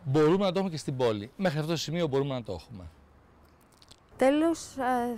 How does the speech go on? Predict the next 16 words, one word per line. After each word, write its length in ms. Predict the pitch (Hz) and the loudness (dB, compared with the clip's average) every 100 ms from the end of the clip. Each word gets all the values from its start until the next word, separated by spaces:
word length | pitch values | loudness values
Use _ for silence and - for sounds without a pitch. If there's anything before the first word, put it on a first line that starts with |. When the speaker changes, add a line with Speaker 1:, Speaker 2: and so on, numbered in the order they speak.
| - | -6
Speaker 2:
θα 420 | 240 226 220 214 240 | -4 -2 -4 -4 -6
ήθελα 540 | 240 247 208 190 180 - - - - - 196 - | -4 -2 -2 -4 -8 -14 -20 -20 -20 -20 -20 -4
εγώ 260 | 196 208 240 | -2 0 2
να 140 | 233 | 0
κλείσω 260 | 240 247 247 | 0 0 -2
με 100 | 220 | 0
κάτι 300 | 233 233 - | -2 -2 -6
που 220 | 214 202 - | -8 -8 -10
ξέρω 380 | - 220 214 208 | -6 -2 0 0
ότι 280 | 202 202 202 | -4 -6 -4
το 80 | 208 | -2
έχετε 360 | 214 196 190 | -2 -4 -8
πει, 300 | 180 196 233 226 | -6 -4 -4 -4
είναι, 440 | 214 208 185 180 - - - - - - | -4 -2 -4 -6 -12 -20 -20 -20 -20 -18
ε, 160 | - - - 151 - - | -12 -10 -10 -14 -18 -10
έτσι, 320 | 190 185 - | -8 -8 -4